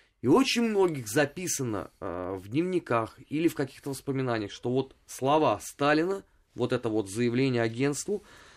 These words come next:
а никто не, э, тешил себя иллюзиями, что это кто-то другой говорит, да, это не могло быть в принципе.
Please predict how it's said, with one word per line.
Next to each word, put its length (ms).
а 160
никто 460
не, 320
э, 680
тешил 280
себя 280
иллюзиями, 280
что 140
это 100
кто-то 220
другой 340
говорит, 400
да, 180
это 160
не 120
могло 280
быть 180
в 60
принципе. 460